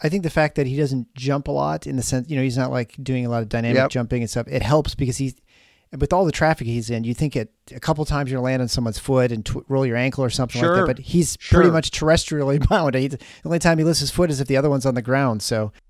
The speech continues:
Speaker 2: Yeah, and, but, you know, but, uh, that's all true, and I think you're right about that, but then you think about just what guys at that size tend to fall prey to. I mean, foot problems tend to be endemic in big men.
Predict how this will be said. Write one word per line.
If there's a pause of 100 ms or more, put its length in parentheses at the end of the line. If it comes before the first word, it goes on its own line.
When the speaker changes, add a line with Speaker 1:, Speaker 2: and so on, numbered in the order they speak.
(220)
Speaker 2:
Yeah,
and,
but,
you
know,
but,
uh,
that's
all
true,
and
I
think
you're
right
about
that,
but (440)
then
you
think
about (320)
just
what
guys
at
that
size
tend
to
fall
prey
to.
I
mean,
foot
problems
tend
to
be (380)
endemic (640)
in
big
men.